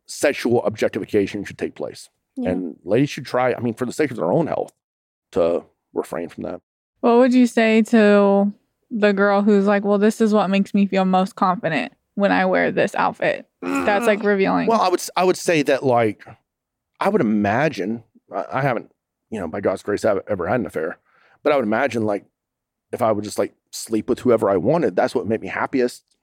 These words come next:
Speaker 1: you know, maybe, like, in my flesh, um, or made me feel confidence, or, uh, if I just behaved however I wanted to and treated people like crap, maybe that's not ever what scripture calls us to, is to feel most confidence or cause us to deny ourselves.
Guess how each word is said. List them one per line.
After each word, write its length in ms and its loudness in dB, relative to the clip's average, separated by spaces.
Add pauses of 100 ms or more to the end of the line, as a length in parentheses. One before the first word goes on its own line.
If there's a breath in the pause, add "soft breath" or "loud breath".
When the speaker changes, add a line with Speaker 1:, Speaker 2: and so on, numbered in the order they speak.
(120)
Speaker 1:
you 60 -6
know, 60 -4
maybe, 460 0 (140)
like, 120 0
in 60 -4
my 100 -2
flesh, 440 0 (480 loud breath)
um, 560 0
or 540 4
made 160 -2
me 80 -8
feel 240 -2
confidence, 840 -2
or, 380 -2 (400 soft breath)
uh, 160 0
if 80 -6
I 60 0
just 160 -4
behaved 380 0
however 320 2
I 80 4
wanted 360 0
to 140 0
and 100 -2
treated 200 -2
people 180 -4
like 160 -4
crap, 340 -4
maybe 260 -2 (880 loud breath)
that's 180 -4
not 220 0
ever 140 -2
what 120 -4
scripture 260 -6
calls 280 0
us 120 -12
to, 220 -8 (540)
is 120 -12
to 100 -6
feel 300 -2
most 260 -2
confidence 720 -10
or 360 -8 (440)
cause 180 -2
us 80 -12
to 120 -8
deny 320 -4
ourselves. 560 -6